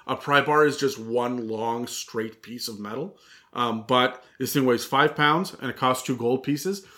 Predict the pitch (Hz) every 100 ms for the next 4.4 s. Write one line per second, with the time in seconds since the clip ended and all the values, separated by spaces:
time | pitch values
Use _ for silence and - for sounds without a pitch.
0 | _ 131 120 131 156 180 175 147 151 185
1 | 160 127 120 - - 139 165 165 160 139
2 | 143 151 175 - 143 120 127 131 160 156
3 | _ _ - 113 127 139 151 - 165 160
4 | 165 143 202